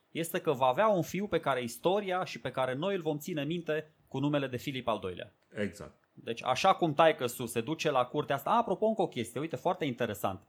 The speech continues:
Speaker 1: Tot așa, citindu-l pe Diogene Laertius, care oricum face o vraiște completă din, uh, din biografia asta lui Aristotel, m-am prins de un lucru. El spune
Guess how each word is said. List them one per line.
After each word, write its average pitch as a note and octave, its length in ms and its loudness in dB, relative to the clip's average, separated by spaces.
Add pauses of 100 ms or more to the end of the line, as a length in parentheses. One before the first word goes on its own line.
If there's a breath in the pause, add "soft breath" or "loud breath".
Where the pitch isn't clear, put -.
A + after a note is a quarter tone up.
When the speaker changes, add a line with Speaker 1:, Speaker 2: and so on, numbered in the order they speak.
(340)
Speaker 1:
Tot F#3+ 140 -4
așa, B2+ 440 4
citindu-l D#3 440 -2
pe D3 120 0
Diogene B2+ 500 0
Laertius, A#2+ 460 0
care A2+ 220 0
oricum A#2+ 320 -2
face A#2 380 0
o A2 160 -2
vraiște A#2 460 0
completă A2 540 0
din, G2+ 200 -6
uh, F#2+ 240 -8
din G#2 140 -8
biografia G2+ 520 -6
asta A2 220 -4
lui G#2 120 -2
Aristotel, A2 560 -4 (300 soft breath)
m-am B2+ 220 2
prins G#3+ 260 -2
de G#3 80 -2
un F3+ 160 0
lucru. A#2+ 400 -4 (220 soft breath)
El C3 220 -2
spune F#3+ 680 -2